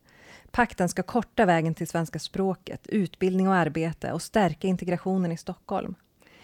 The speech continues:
I veckan fick projektet kritik för att staden inom ramen för projektet samarbetar med gigföretagen Foodora, Uber och Wolt. Det hela är förstås ett gigantiskt feltänk.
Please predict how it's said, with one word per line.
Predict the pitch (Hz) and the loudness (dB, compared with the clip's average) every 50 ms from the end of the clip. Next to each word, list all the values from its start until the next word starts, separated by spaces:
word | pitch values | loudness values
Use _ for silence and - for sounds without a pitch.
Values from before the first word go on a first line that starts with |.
| - - - - _ _ _ - | -20 -20 -20 -20 _ _ _ 0
I | - 254 | 2 4
veckan | 240 262 240 - _ - 262 190 156 - | 4 4 4 2 _ 2 4 4 4 2
fick | - 180 - - | 0 -4 -4 -4
projektet | - 170 - 170 160 - - 160 - | -6 -4 -2 -2 -4 -4 -6 -10 -10
kritik | - - 190 - - 226 190 160 - - - | -8 -12 -10 -6 -2 -2 -2 -2 -2 -6 -6
för | - - | -4 -4
att | - - | -4 -2
staden | - - 214 214 214 185 196 185 | 0 2 4 4 4 4 4 2
inom | 175 175 170 170 | 2 2 2 2
ramen | 175 214 233 233 226 226 202 | 2 4 4 4 4 2 0
för | - | -4
projektet | - - 196 170 175 151 - _ - 165 160 - | -8 -8 -6 -4 -4 -4 -4 _ -6 -8 -8 -8
samarbetar | - - - 208 190 165 160 156 165 156 - 175 | -8 -2 0 2 2 2 2 0 -2 -2 -2 -2
med | 175 175 165 202 | -2 -2 0 0
gigföretagen | 190 160 - - - 156 156 - 175 160 156 160 160 151 | -2 -2 -4 -4 -4 -4 -4 -2 -2 -4 -2 -2 -4 -6
Foodora, | - - 185 - 208 190 170 165 175 175 - - | -4 -4 -2 0 0 0 2 2 2 0 0 0
Uber | 165 156 147 - 156 151 | -2 -4 -4 -4 -4 -6
och | 151 151 175 | -4 -4 -2
Wolt. | 190 175 - - - _ _ - - _ _ _ _ _ _ - _ - - - - - - - _ | -4 -4 -4 -6 -12 _ _ -20 -20 _ _ _ _ _ _ -20 _ -20 -20 -20 -20 -20 -20 -12 _
Det | - 240 | 2 4
hela | 226 240 247 220 214 233 233 - | 6 8 8 8 8 6 6 6
är | - 185 175 - | 6 4 2 2
förstås | - 170 - - 165 151 - - | 0 -4 -4 -4 -4 -4 -4 -6
ett | 160 - - 160 | -10 -8 -10 -10
gigantiskt | 156 - 170 160 151 - - 147 - - - | -4 -2 -2 -2 -2 -4 -6 -10 -10 -8 -4
feltänk. | 208 185 160 139 139 - - 208 190 - - - - - - | -2 -2 -2 -2 -6 -6 -8 -6 -6 -6 -8 -14 -20 -20 -20